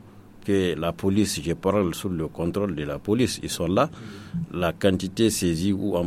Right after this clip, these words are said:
en tout cas le nombre de saisies, explique que c'est vraiment des produits transportés, pas uniquement pour la consommation au niveau du département de Balayara,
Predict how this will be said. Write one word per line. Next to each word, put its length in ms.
en 160
tout 100
cas 240
le 140
nombre 320
de 160
saisies, 420
explique 460
que 220
c'est 180
vraiment 480
des 100
produits 420
transportés, 720
pas 220
uniquement 480
pour 160
la 160
consommation 760
au 60
niveau 260
du 100
département 500
de 120
Balayara, 580